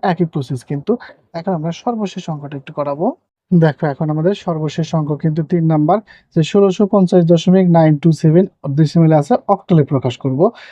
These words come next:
তাহলে কিন্তু নিয়ম কিন্তু বরাবর একই, এরা কিন্তু দুটো একসাথে। তাহলে প্রথমে ষোলোশো পঞ্চাশ বের করি, তারপরে নাইন থ্রি, নাইন টু সেভেন এটাকে বের করি। দেখো প্রথমে ষোলোশো পঞ্চাশ কে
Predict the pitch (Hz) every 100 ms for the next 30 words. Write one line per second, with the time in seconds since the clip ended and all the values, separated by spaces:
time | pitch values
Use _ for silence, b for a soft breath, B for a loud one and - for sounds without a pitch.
0 | B - 185 175 170 170 175 156 165 165
1 | 160 151 151 160 147 175 180 214 226 262
2 | 220 196 196 - 131 139 - 143 147 165
3 | 180 180 185 180 170 185 196 185 180 165
4 | 175 180 233 262 180 165 156 196 b b
5 | b 180 185 175 185 196 196 202 165 165
6 | 170 165 190 180 165 156 151 143 143 139
7 | 208 B B B - 139 - 156 185 202
8 | 214 - 175 151 170 180 160 151 -